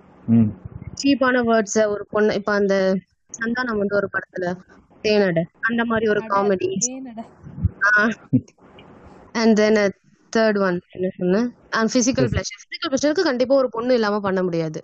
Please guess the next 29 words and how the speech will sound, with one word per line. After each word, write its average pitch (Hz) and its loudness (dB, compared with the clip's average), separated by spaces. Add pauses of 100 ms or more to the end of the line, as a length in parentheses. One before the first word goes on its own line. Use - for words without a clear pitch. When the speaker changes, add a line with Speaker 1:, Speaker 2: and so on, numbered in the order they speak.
Speaker 1:
ம், 123 4
ஓகே. 117 -2 (120)
Speaker 2:
எல்லாமே - 0
அடிப்படையா 247 0
இருக்கிறது 226 0
வந்து 196 2
ஒரு 247 4
பொண்ணு 202 0
தான். 185 0 (180)
அதை 254 0
வந்து 262 4
Speaker 1:
ஓகே. 254 2
Speaker 2:
க்ளோரிஃபை 285 0
பண்ணி 269 0 (1080)
பண்ணலாம். 226 0
ஆனா 226 2
வந்து 247 2 (240)
most 226 2
of 233 2
the 214 2
இடங்கள்ல 220 4
வந்து 226 2
நீங்க 214 4
சொல்ற 208 2
மாதிரி 208 2
அப்ஜெக்டிஃபை 190 -2
பண்றது, 175 0 (840)
தரக்குறைவான 214 2
Speaker 1:
ம். - -6